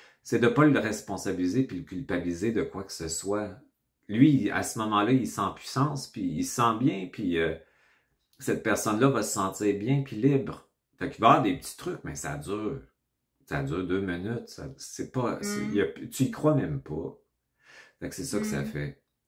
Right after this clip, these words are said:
Speaker 1: Fait que ça veut dire que t'as ton propre couple cosmique, puis vu que tu l'as, ben t'attends pas rien de l'autre. Fait que c'est pas avec quelqu'un qu'on fusionne, c'est pas avec une autre personne.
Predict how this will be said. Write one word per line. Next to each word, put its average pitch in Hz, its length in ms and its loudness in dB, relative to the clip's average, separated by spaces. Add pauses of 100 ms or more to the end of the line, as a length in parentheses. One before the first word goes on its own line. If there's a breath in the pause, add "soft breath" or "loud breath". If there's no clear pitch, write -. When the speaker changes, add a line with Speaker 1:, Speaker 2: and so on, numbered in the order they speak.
(100)
Speaker 1:
Fait 90 100 0
que - 80 -8
ça 107 100 2
veut 104 80 4
dire 131 160 4
que 117 120 0
t'as 87 60 0
ton 85 180 -4
propre - 400 -4
couple - 280 -6
cosmique, 160 720 -2
puis - 140 -2
vu 143 180 -6
que - 60 -18
tu 90 260 2
l'as, 113 140 4
ben 78 180 -2
t'attends 98 340 -2
pas 123 140 0
rien 135 300 4
de 139 120 4
l'autre. 156 280 4
Fait 101 80 -2
que - 80 -8
c'est - 80 -18
pas 110 100 0
avec 90 240 0
quelqu'un 95 400 -2
qu'on 110 220 -4
fusionne, 151 680 2
c'est - 200 -4
pas 87 100 0
avec 85 260 -2
une 85 100 -10
autre 78 180 -8
personne. 135 680 0